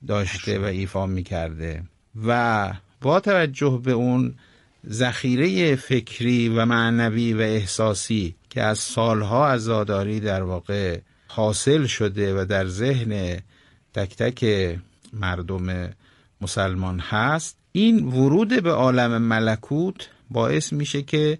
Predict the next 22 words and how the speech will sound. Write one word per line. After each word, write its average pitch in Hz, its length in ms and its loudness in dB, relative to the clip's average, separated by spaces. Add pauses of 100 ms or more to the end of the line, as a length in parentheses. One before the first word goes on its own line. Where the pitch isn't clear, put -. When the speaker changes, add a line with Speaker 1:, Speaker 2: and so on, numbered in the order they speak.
(120)
Speaker 1:
اینها 117 280 2
از 117 200 0
این 127 160 4
زمان 117 520 2
تقویمی 107 800 0
و 101 180 0
مادی 101 500 -2
عبور 113 400 -4
بکنن 117 580 0 (160)
و 123 40 -2
خودشون 185 480 0
رو 180 140 2
متأثر 139 600 0
از 175 240 0
تمام 180 540 2
اون 175 480 2 (240)
فضایی 151 640 4
بدانند 135 600 2
که 131 140 -2
در 107 200 0
روز 113 300 -2
عاشورا 120 240 2